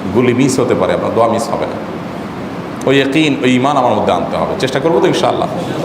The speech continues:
তাহলে দুইটা আমল হলো, ইস্তেগফার আর দুরুদ। তিন নম্বর আরেকটা আমল হলো দোয়া ইউনুস। দোয়া ইউনুস, "লা ইলাহা ইল্লা আন্ত সুবহানাক ইন্নী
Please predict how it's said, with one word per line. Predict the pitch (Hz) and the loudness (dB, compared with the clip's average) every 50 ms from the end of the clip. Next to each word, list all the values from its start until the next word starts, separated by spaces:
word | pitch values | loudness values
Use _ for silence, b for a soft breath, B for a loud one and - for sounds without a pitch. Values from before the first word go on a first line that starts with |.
| - - - - - - | -4 -2 -2 -2 -2 0
তাহলে | 139 139 131 | 0 0 2
দুইটা | 135 156 165 180 156 | 2 2 2 2 2
আমল | 139 139 127 110 | 2 2 2 2
হলো, | 110 107 95 - - - - - - - - 123 | 2 2 0 0 -2 -2 -4 -6 -8 -6 -2 -2
ইস্তেগফার | 120 - - - 151 127 - - 160 170 175 - | -2 -2 0 -2 -2 0 0 2 2 2 4 4
আর | - 147 160 190 226 262 - - - - - - - - - - - - - - - | 4 4 4 4 4 2 0 -2 -2 -4 -6 -6 -6 -6 -6 -4 -4 -2 -2 0 2
দুরুদ। | 117 117 107 98 - - - - - - - - - - - - - | 4 4 4 2 0 -2 -4 -4 -6 -6 -8 -8 -8 -8 -8 -6 -2
তিন | - 202 214 247 | 0 0 2 2
নম্বর | 269 262 247 202 | 2 4 4 4
আরেকটা | 170 170 170 170 165 | 4 4 4 2 2
আমল | 160 165 160 156 | 2 2 2 2
হলো | 139 131 107 104 104 120 107 104 - - - - - - - 110 110 | 2 2 2 2 2 2 2 0 -2 -4 -6 -8 -8 -8 -4 -2 2
দোয়া | 151 160 156 151 147 | 4 4 6 6 6
ইউনুস। | 139 139 127 120 113 110 104 92 - - - - - - - - - - - - - - - - - - | 4 4 4 4 2 2 0 0 -2 -2 -4 -4 -6 -6 -8 -8 -8 -10 -10 -10 -10 -10 -10 -10 -4 0
দোয়া | 120 123 117 104 | 2 2 4 4
ইউনুস, | 123 - 101 101 - - - - 101 107 | 2 0 0 -2 -4 -4 -6 -8 -4 -2
"লা | 110 117 123 - | 0 2 2 2
ইলাহা | 104 113 107 107 110 101 101 101 | 2 2 2 2 2 2 2 0
ইল্লা | 101 101 95 98 95 | 0 0 0 0 2
আন্ত | 95 127 151 208 226 - - - - - - - - - - - | 2 2 2 0 0 -2 -4 -8 -8 -8 -8 -8 -8 -8 -8 -6
সুবহানাক | - - 127 110 104 - 127 143 156 180 202 208 - - - - - - - - - | -2 0 0 0 2 2 2 4 4 4 2 2 0 -2 -4 -4 -6 -6 -6 -2 0
ইন্নী | 151 147 131 120 98 | 2 4 4 2 2